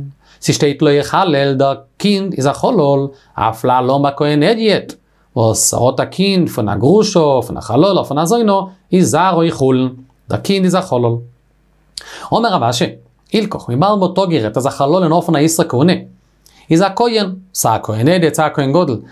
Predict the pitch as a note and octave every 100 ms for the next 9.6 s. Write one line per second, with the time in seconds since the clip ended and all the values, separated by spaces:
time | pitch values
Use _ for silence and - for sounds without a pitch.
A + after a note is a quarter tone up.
0 | - - D#3 C3 C#3 G3+ F3+ B2+ - F3+
1 | F3+ E3 C#3 B2 B2 C3 F3+ F3 C#3 B2
2 | B2 F3+ F#3+ - - _ - - E3 D3+
3 | B2+ A#2 G3 A#3 F#3+ F3 G3 F#3 C3+ F#2+
4 | - _ _ _ _ _ _ _ _ -
5 | B2+ - E3+ F3+ C#3+ B2 F3 E3+ D3+ -
6 | C#3+ C3 D#3 F#3 D3+ C#3+ D3 D3+ - -
7 | A2 A2+ B2 B2 C#3+ D3+ E3 F3+ A#3 G3
8 | - B2 A#2+ B2 C#3+ D3+ D3 D3 B2+ C3+
9 | C#3+ B2+ A2+ A2+ A#2+